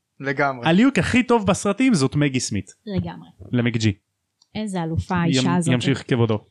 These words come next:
Speaker 3: ואני לא יודעת גם אם, אה, אתם עוקבים אחרי הקבוצות שלנו וכל הפרופילים שאנחנו מעלים אליהם את הפאנ פקטס, אבל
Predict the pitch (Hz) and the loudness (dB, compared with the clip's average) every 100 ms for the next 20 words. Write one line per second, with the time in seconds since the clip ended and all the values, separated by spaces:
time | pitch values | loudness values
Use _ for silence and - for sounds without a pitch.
0 | - 214 214 240 294 233 220 202 196 190 | -2 2 4 2 2 2 2 4 4 2
1 | 185 - 196 - 196 185 - 185 226 240 | -4 -6 -4 0 2 2 2 0 2 0
2 | - 214 226 214 190 185 185 - 190 190 | -4 -8 -10 -14 -20 -20 -20 -14 -12 -12
3 | - 240 - 262 202 190 185 190 190 214 | -8 -6 -4 -4 0 0 0 0 -2 -8
4 | 220 202 190 185 - - 190 - 196 226 | -10 -12 -12 -8 -8 -8 -12 -16 -14 -6
5 | 240 254 - 214 196 185 208 226 208 185 | -2 -2 0 2 2 2 0 2 2 0
6 | 185 190 226 214 - 302 320 - - - | 0 0 2 2 2 0 0 -6 -18 -20
7 | - - 190 175 190 | -10 -2 -2 0 -2